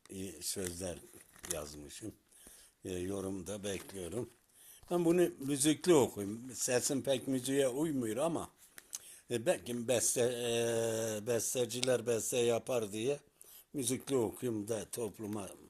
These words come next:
müzik olarak, şarkı olarak mal olsun. Bakayım nasıl yazmışım.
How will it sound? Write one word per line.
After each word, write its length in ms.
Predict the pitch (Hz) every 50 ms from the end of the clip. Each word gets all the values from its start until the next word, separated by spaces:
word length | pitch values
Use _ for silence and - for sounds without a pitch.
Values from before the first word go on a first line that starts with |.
| - - - -
müzik 400 | 120 110 104 104 98 107 107 92
olarak, 420 | 107 107 101 104 104 95 90 92 -
şarkı 440 | - - 98 101 92 - - - 104
olarak 380 | 95 90 92 95 90 82 76 - _ - - _ _ _ _ -
mal 220 | - 214 208 190
olsun. 440 | - 78 147 139 - - - 95 90 - - - - - - - - - - - - - _ -
Bakayım 380 | 151 101 - - 127 104 101
nasıl 280 | 104 104 - - - 95
yazmışım. 760 | 87 85 82 80 76 85 78 76 - - - 95 82 82 -